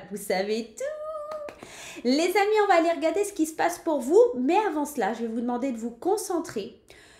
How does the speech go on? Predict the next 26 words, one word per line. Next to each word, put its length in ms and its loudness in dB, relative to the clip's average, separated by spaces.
de 160 2
prendre 460 0
le 260 2
temps 440 -2
de 160 0
choisir 520 4
parmi 380 2
ces 220 -4
deux 180 -2
pierres. 440 -12
La 360 0
jolie 480 -2
pierre 500 -2
de 140 -6
bois 260 0
fossilisé, 680 -8
qui 160 -14
est 120 -10
comme 180 -8
ça, 360 -10
ou 80 4
la 180 -4
jolie 300 0
pierre 360 -2
d'Aqua 480 0
Aura, 400 -2